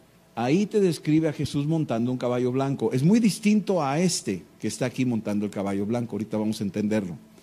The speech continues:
En el capítulo diecinueve, versículos del once al diecinueve, dice, "Vi el cielo abierto y aquí un caballo blanco y el que lo montaba se llamaba Fiel y Verdadero". Aquí no dice eso, no dice que es fiel y verdadero.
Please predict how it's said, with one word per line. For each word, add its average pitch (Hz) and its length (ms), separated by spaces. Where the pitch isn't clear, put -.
En 107 120
el 110 60
capítulo 156 440
diecinueve, 143 480
versículos 127 500
del 117 140
once 139 220
al 131 60
diecinueve, 123 420
dice, 135 380
"Vi 127 240
el 214 120
cielo 185 280
abierto 160 420
y 147 120
aquí 165 380
un 127 160
caballo 123 360
blanco 165 360
y 143 80
el 120 80
que 120 120
lo 113 100
montaba 175 640
se 151 140
llamaba 131 340
Fiel 135 280
y 135 60
Verdadero". 143 520
Aquí 170 320
no 175 160
dice 165 340
eso, 160 280
no 139 180
dice 147 280
que 139 100
es 127 100
fiel 120 200
y 107 40
verdadero. 110 520